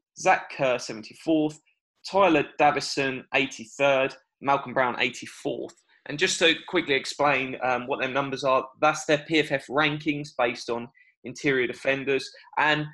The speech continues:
some of these players will end up getting tendered by their team, some will get re-signed,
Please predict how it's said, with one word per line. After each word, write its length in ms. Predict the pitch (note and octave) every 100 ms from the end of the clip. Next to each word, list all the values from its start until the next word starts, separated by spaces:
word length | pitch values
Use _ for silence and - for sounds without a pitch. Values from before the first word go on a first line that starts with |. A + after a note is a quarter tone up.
| _
some 280 | - - G3
of 60 | G3
these 240 | F#3 F#3
players 440 | D#3+ D#3+ B2+ A#2+ -
will 120 | C#3
end 160 | C#3 C3
up 140 | -
getting 240 | - A2 -
tendered 400 | D#3 D#3+ D#3 D3+
by 140 | D3
their 140 | C#3
team, 360 | D3 D#3 D3+ D3+
some 220 | D3 C#3+
will 80 | B2+
get 160 | A#2+ A#2
re-signed, 640 | A2 - D3 D3+ D3 D3+